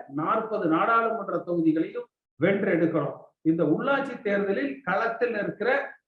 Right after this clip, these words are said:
அஹ், உள்-, உள்ளாட்சி வேட்பாளர்கள் வெற்றி பெறட்டும். அந்த தேர்தல் முடிவுகள் எப்படி ஆனாலும் இந்த தேர்தலுக்கு பிறகு நாடாளுமன்ற தேர்தலுக்குள்ளாக தலைமை மாற்றத்தையும்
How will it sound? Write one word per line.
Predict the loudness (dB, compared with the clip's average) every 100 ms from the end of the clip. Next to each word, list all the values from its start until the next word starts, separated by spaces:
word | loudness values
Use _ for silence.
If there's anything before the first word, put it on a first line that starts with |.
| -4 4
அஹ், | 6 8 8 6 2 0
உள்-, | 0 2 0 -2 -2 0
உள்ளாட்சி | 2 2 2 0
வேட்பாளர்கள் | 0 0 0 0 0 -2 -6 -6
வெற்றி | -6 -6
பெறட்டும். | -2 0 0 -4 -6 _ _ _
அந்த | -2 0
தேர்தல் | 2 6 6 6 2
முடிவுகள் | -2 -2 0 0
எப்படி | 0 0 0
ஆனாலும் | 2 2 4 4 2 0
இந்த | -4 0 -2
தேர்தலுக்கு | 2 2 2 0 -4 -2 -4 -4
பிறகு | -4 -2 -2 -4 -4
நாடாளுமன்ற | -2 0 4 4 4 -2 -6 -8 -6
தேர்தலுக்குள்ளாக | -6 2 2 2 2 2 2 2 0 0 -4 _ _
தலைமை | 0 2 2 0 0
மாற்றத்தையும் | 0 0 -2 -4 0 0 4 4 4 -4